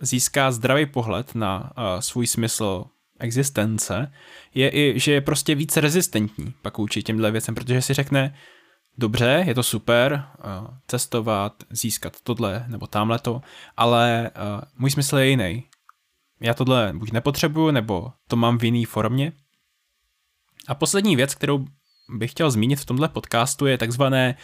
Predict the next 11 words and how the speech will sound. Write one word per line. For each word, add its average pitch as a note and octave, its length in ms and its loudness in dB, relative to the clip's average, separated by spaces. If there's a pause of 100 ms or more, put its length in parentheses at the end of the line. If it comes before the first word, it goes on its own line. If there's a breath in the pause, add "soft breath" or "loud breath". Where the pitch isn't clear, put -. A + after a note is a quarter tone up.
(300 loud breath)
jomo. A2 580 4
Je - 180 -8
to C3+ 100 0
možná C3 320 2
vtipný, - 400 -2
že A#2 300 0 (360)
používáme A#2+ 520 2
takovýhle A#2 560 0
divný A#2+ 340 0
zkratky, A#2 520 0
ale B2 320 2